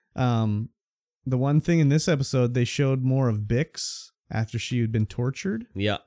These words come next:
Speaker 1: And that actress is great.
Speaker 2: Yes.
Speaker 1: I believed she was tortured. Maybe they tortured her in the show. I don't know. For real.
Speaker 2: <laughs>
Speaker 1: But, uh, they were like, they're questioning her about, you know, "Is this the man you introduced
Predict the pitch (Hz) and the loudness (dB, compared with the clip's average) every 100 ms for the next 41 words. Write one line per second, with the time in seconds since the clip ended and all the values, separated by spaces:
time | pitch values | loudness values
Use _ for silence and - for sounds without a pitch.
0 | - _ _ _ _ - 127 127 120 117 | -20 _ _ _ _ 0 2 2 2 0
1 | 107 _ _ _ _ _ _ _ _ _ | -2 _ _ _ _ _ _ _ _ _
2 | _ _ _ _ _ _ _ - - _ | _ _ _ _ _ _ _ -20 -20 _
3 | _ 160 226 202 175 143 120 113 101 92 | _ 4 4 4 0 -2 -2 0 0 -2
4 | - _ _ 143 135 - - _ _ _ | -8 _ _ 0 0 -2 -14 _ _ _
5 | _ _ _ _ _ 143 143 139 139 120 | _ _ _ _ _ 0 2 4 4 2
6 | 135 113 - 131 110 110 131 208 247 196 | 2 2 2 0 2 2 6 6 8 4
7 | 170 165 135 107 104 101 98 101 98 101 | 6 2 2 0 2 2 0 -2 0 0
8 | 110 104 101 104 _ _ _ _ - 120 | 2 2 0 -2 _ _ _ _ 0 2
9 | 110 95 117 156 190 - 185 - 453 - | 4 2 2 8 8 8 4 4 -4 0
10 | 440 - 151 143 - 143 131 127 131 135 | -2 2 4 4 2 2 4 2 2 2
11 | 135 127 123 120 - - 139 131 147 147 | 4 4 2 -2 -12 -4 -2 2 4 2
12 | - 147 135 127 120 - 131 120 113 - | 2 2 4 4 2 0 -2 0 0 -4
13 | - 123 107 107 117 147 - 135 123 123 | -6 -2 0 0 2 0 4 4 6 6
14 | 127 123 117 120 120 117 117 - - | 4 6 4 2 0 0 0 -2 -10